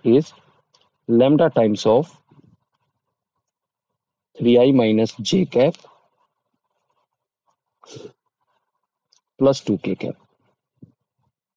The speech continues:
अब आर का इसके साथ डॉट कितना दे रखा है? थ्री। तो यहाँ पर इसका इसके साथ डॉट कराते हैं तो क्या आएगा? देखिए, keeping lambda outside, we have three alpha minus two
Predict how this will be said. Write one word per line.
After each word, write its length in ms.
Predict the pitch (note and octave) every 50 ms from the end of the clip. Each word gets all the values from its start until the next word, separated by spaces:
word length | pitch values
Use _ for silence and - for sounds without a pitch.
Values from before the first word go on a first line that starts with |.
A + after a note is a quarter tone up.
| _ _ _ _ _ _ _ _ _ _ _ _ _ _ _ _ - _ _ _ _ _ _ _ _ _ _ -
अब 140 | E3+ E3 - _ D3
आर 240 | D3+ D#3+ F3 G3
का 140 | F#3 - A3 - - D#3+
इसके 240 | D3+ - - G#3+
साथ 160 | G3 - F#3+ F3
डॉट 280 | C3 A2+ C3+ C#3 C3+
कितना 300 | - - B3+ - C#4 C4+
दे 120 | A2+ A2+ -
रखा 220 | G#3 - - A2+
है? 60 | G#2+ - -
थ्री। 160 | - G#2 - - - - - _ _ _ _ _ _ _ _ _ _ _ _ _ _ _ _ - - -
तो 60 | C#3+
यहाँ 260 | C3 C3 B2 E3+ E3+
पर 120 | - F#3+ D#3
इसका 220 | C3 - - C#3
इसके 220 | B2+ - - D3
साथ 140 | B2+ - B2+
डॉट 280 | A#2 A2 A#2 A2+ B2 A#2+
कराते 400 | - B2+ G#2+ G#2 G2+ - - A2+
हैं 120 | G#2+ A#2
तो 120 | - - A2+
क्या 200 | - - A#2 G2
आएगा? 300 | F#2+ A2 - - - - -
देखिए, 300 | - - B2+ - - - - _ _ _ _ _ _ _ _ _ _ _ _ _ _ _ _ _ _ _
keeping 240 | C#3+ C3 D3 C3 C3+
lambda 280 | B2 B2 A#2+ A#2+ A#2 A2+ - -
outside, 440 | G#2+ G#2+ G#2 - - B2+ C#3+ C#3+ - - _
we 120 | A#2+ A#2+ G#2+
have 260 | G#2+ G#2+ G#2+ A#2+ D3+ - _ _ _ _ _ _ _ _ _ _ _ _ _ _ _ _ _ _ _ _ _ _ _ _ _ _ _ _ _ _ _ _ _ -
three 180 | A#2 A#2 A2+ A2+ A2
alpha 260 | A2 G#2+ - C#3 D3+ F3+ - _ _ _ _ _ _ _ _ _ _ _ _ _ _ _ _ _
minus 400 | A2 G#2 G2+ G#2 G#2 G#2 - -
two 280 | - - G#2+ A2+ D3+